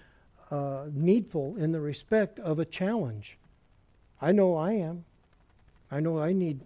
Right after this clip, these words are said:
help, you know. So He's calling and, and calling us to lose in that situation, give up. Hebrews chapter three and chapter four talks about entering into His rest, ceasing from our labors,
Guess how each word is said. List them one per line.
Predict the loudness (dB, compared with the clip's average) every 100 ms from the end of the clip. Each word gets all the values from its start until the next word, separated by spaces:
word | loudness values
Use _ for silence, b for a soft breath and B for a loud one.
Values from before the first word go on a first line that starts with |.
| -12
help, | -8 -8 -8 -20 _ _ _ _ _ _ _ _
you | -10
know. | -8 -8 -12 _ _ _ _ _ _ _ _ _ _ _ _ _ _ _ _ _ _
So | 0 2
He's | 2
calling | 0 0 2 2 0
and, | -4 -4 -4
and | -4 -2 -2 -8 -10
calling | -4 0 2
us | 0 -2
to | -4
lose | -2 0 2 2 -4 -18 _ 0
in | 4
that | 4 0
situation, | -6 -6 -2 -2 -4 -4
give | -2 -2
up. | -8 _ _ _ _ _ _ _ _ _ _
Hebrews | 4 4 2 2
chapter | 0 0 -2
three | 4 4
and | 4
chapter | 0 -2 -2
four | -2 -2 0
talks | -4 -6 -6
about | -6 -6 -2
entering | 0 2 2 2
into | 2 0 0
His | 0 -2 -4
rest, | -4 -4 -6 -12 b b b
ceasing | -2 0 2 2 2
from | 2 0
our | 2 2
labors, | 4 4 2 -4